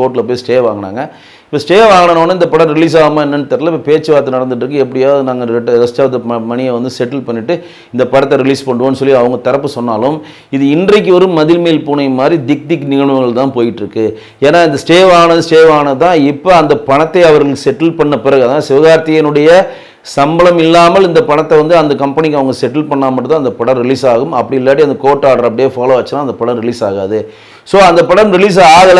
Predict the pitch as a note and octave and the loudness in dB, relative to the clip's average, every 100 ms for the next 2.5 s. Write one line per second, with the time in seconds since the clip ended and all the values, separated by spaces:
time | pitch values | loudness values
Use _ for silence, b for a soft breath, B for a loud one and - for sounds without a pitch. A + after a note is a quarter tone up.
0 | F3 D#3+ D3+ E3 G#3+ - F3 E3 F3+ D#3+ | 6 4 2 0 0 2 0 2 -2 2
1 | D#3 D#3+ D3 D3+ D#3 D#3 D3+ C3 B2 B2+ | 2 4 2 4 2 2 -2 -2 -4 -4
2 | A#2 G#2 F2+ A2 | -6 -8 -6 -8